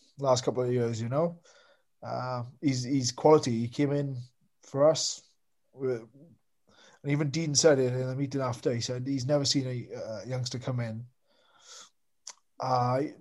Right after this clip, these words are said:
youngsters don't make effort errors. They normally make, uh, over effort errors, do you know what I mean? Where they've tried too hard.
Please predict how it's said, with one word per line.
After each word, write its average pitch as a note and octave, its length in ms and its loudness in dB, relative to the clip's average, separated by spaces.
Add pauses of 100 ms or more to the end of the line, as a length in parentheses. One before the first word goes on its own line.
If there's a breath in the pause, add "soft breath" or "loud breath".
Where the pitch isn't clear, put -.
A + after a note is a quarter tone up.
(220)
youngsters G#3 340 2
don't G3 200 4
make F3 160 4
effort D#3 320 8
errors. F3+ 540 8 (380)
They C#3 120 0
normally D3 220 6
make, C#3+ 420 2 (280)
uh, A2 320 -2 (120)
over D#3+ 340 8
effort E3+ 240 6
errors, E3 320 6
do D#3 80 -2
you D#3 60 -2
know D#3+ 60 -6
what E3 60 -6
I - 20 -4
mean? D#3+ 100 -4
Where C#3+ 120 2
they've C3+ 260 0
tried D#3+ 360 4
too E3+ 120 2
hard. D3+ 320 2